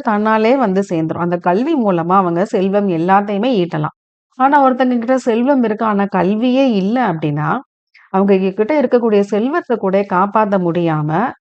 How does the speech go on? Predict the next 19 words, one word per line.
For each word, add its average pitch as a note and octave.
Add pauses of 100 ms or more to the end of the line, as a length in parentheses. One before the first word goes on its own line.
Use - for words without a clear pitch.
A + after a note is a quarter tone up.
(400)
அதை G3+
இழக்கிறதுக்கான C4
வாய்ப்புகள் F#3
கூட D#3
இருக்கு. D#3
அதனால D#3+
நமக்கு G3 (180)
செல்வம் C#4
இல்லைனாலும் G3+
கல்வி A#3
மட்டும் A3+
இருந்தா G3+
போதும். F3
அதுதான் E3+
இருக்கிறதுலே F3
சிறந்த A#3+
செல்வம் E3+
அப்படின்னு G3
வள்ளுவர் D#3+